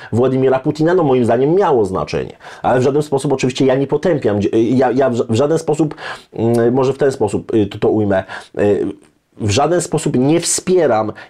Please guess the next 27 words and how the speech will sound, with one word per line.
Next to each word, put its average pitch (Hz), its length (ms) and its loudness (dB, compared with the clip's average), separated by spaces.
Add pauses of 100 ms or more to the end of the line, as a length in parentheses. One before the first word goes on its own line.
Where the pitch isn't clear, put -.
i 127 100 2
nie 156 180 2
popieram 98 680 0
i 135 80 -2
nie 143 300 2
podpisuję 156 580 0
się - 120 -10
pod 113 180 0
działaniami 110 540 2
Rosji, 101 460 0
e, 98 220 2
na, 98 380 0 (240)
e, 101 120 4
na 107 100 2
Ukrainie, 110 480 0
natomiast, 185 460 0 (300)
e, - 40 -2 (100)
jestem 147 440 2
w - 40 -8
stanie 143 340 0 (260)
zrozumieć, 147 1000 2
e, - 40 -4 (880)
e, 98 600 2
Rosjan 147 540 2
czy 127 160 0
rosyjską 127 380 0
politykę, 139 680 0